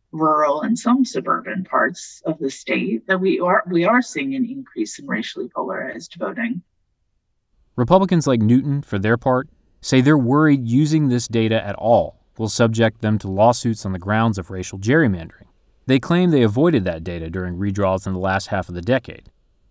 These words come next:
Speaker 2: So they're coming at V R A compliance from the other direction,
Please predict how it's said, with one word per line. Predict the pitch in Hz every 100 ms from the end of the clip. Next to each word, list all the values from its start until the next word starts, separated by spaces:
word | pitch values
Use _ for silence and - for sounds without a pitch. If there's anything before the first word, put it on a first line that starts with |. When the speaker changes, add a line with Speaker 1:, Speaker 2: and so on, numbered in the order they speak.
| _ _ -
Speaker 2:
So | -
they're | 139
coming | 139 220 226
at | 160
V | 120 143
R | 139 131
A |
compliance | 127 117 - 123 117 113
from | 110
the | 107 110
other | 127 98
direction, | 87 82 - -